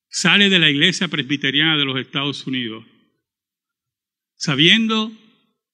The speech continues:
que esa iglesia había apostatado de su fe, y decide llevar lo que dice la palabra de aquí. La convicción,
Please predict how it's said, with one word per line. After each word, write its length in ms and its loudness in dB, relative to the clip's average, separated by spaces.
que 120 0
esa 200 0
iglesia 420 0
había 200 0
apostatado 760 -6
de 80 -4
su 160 -10
fe, 380 -6
y 140 -6
decide 540 -4
llevar 480 0
lo 220 -4
que 160 -6
dice 400 -2
la 160 -8
palabra 480 -12
de 100 -20
aquí. 220 -20
La 180 -8
convicción, 1300 6